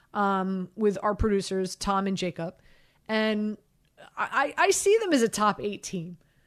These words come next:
Now, uh, what does that do for you,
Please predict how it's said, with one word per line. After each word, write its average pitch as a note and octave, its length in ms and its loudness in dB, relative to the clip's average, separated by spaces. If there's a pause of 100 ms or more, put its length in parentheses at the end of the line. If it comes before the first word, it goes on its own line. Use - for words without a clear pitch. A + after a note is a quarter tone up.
(460)
Now, A#3 440 4 (100)
uh, - 160 -6
what C#4 280 8
does D#4 100 4
that E4 160 4
do F#4 180 8
for A#3+ 140 -4
you, - 280 -6